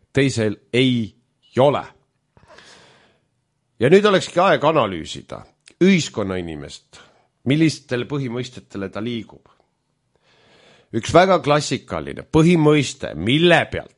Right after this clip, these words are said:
inimese aju liigub, on päästja. Keegi tuleb,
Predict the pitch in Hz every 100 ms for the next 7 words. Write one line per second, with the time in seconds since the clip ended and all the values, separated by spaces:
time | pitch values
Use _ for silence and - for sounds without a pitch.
0 | _ 110 113 131 131 123 101 98 110 123
1 | 127 131 143 - - - _ _ _ -
2 | - - - - - 120 113 113 110 101
3 | - - - - - 220 113 - 156 202
4 | 180 160